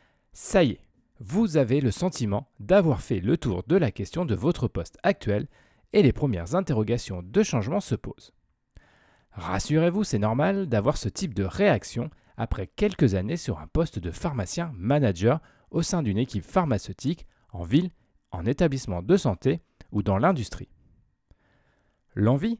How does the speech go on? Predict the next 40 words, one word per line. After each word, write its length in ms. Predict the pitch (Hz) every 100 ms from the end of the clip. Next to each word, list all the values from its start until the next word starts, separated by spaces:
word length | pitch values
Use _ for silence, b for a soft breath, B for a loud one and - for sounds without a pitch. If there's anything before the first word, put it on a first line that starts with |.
| -
de 200 | 87 104
relever 480 | 107 196 170 107 95
de 200 | 90 220
nouveaux 300 | 190 101 92
défis 400 | 95 - 143 170
devient 460 | 95 175 160 117 87
alors 300 | 92 123 92
de 100 | 95
plus 360 | - - 240 180
en 120 | 131
plus 240 | - 90
présente 480 | - - 180 123 160
dans 140 | 101 90
votre 300 | 170 - 104
tête, 360 | - - _ _ _ _ _ -
car 160 | 107 -
changer 280 | 190 165
de 100 | 98
poste 320 | 85 117 156 -
permet 300 | 117 104 127
de 100 | 95
se 160 | -
remettre 460 | 87 147 156 87 -
en 120 | - 208
question 420 | 113 - 107 104 _ _ _ -
et 120 | 233
de 120 | 139
repartir 600 | 110 104 90 - 165 185
sur 160 | - 90
de 120 | 90
nouveaux 300 | 117 208 233
projets. 360 | - - - - _ _ _ _ _ _ b b b b b b b
En 120 | 104
tant 180 | - 185
que 100 | 120
pharmacien 520 | - - 98 107 123
manager, 540 | 131 160 175 165 202 160
vous 200 | 110 113
allez 200 | 131 98
également 580 | 139 165 160 98 110